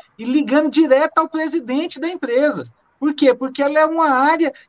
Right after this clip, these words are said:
de extrema, de, de extrema importância dentro da empresa, porque ela que consegue te dar suporte pra tudo, ela conhece todos os processos da empresa. Por que que ela conhece todos os processos da empresa? Pra implantar o W M S, foi o T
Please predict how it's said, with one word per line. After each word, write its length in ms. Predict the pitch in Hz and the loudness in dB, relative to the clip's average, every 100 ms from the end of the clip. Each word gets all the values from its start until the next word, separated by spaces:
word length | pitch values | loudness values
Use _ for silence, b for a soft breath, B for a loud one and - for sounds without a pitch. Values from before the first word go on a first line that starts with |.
| _ | _
de 160 | 175 294 | -2 -2
extrema, 960 | - - - 269 294 349 359 359 339 | -2 -8 -2 2 2 2 2 0 0
de, 220 | 214 254 | -2 -10
de 160 | 220 214 | -8 -8
extrema 400 | 254 - 302 330 | -10 0 2 2
importância 840 | 311 320 311 302 254 294 330 269 | 0 2 2 2 0 0 0 -2
dentro 280 | 196 214 214 | -2 -2 -4
da 80 | 180 | -2
empresa, 480 | 180 180 240 285 196 | -4 2 2 2 -4
porque 400 | 226 240 262 254 B B _ | -10 -8 -2 -2 B B _
ela 280 | 254 311 320 | 2 4 4
que 140 | 320 | 0
consegue 500 | 320 320 302 269 269 | 2 2 4 4 2
te 180 | - 285 | 0 -8
dar 220 | 214 254 | 2 2
suporte 600 | - 285 214 240 269 294 | 2 -6 -2 2 2 0
pra 160 | - 311 | 2 2
tudo, 260 | - 285 254 | 2 2 2
ela 140 | 254 | 2
conhece 420 | 269 269 254 240 _ | 0 -2 -2 -4 _
todos 280 | 285 294 247 | -4 -4 -8
os 80 | |
processos 460 | - 226 190 202 190 | -4 -4 0 -4 -2
da 100 | 208 | -8
empresa. 380 | 214 233 240 220 | -2 2 2 2
Por 200 | 294 311 | -2 -2
que 160 | 320 | 0
que 40 | 311 | 0
ela 140 | 285 | 0
conhece 320 | 285 269 254 | 0 0 0
todos 240 | - 247 208 | 2 0 0
os 40 | |
processos 280 | 233 214 214 | -4 -4 -4
da 80 | 220 | -8
empresa? 340 | 202 190 147 B B _ | -2 0 0 B B _
Pra 120 | 247 | 0
implantar 440 | 294 311 294 277 262 | 2 4 2 6 4
o 60 | |
W 160 | 233 214 | 4 -2
M 200 | 202 196 | -4 -2
S, 300 | 311 311 - _ _ | 0 -2 -4 _ _
foi 140 | - 277 | 0 0
o 60 | |
T 140 | 370 | 0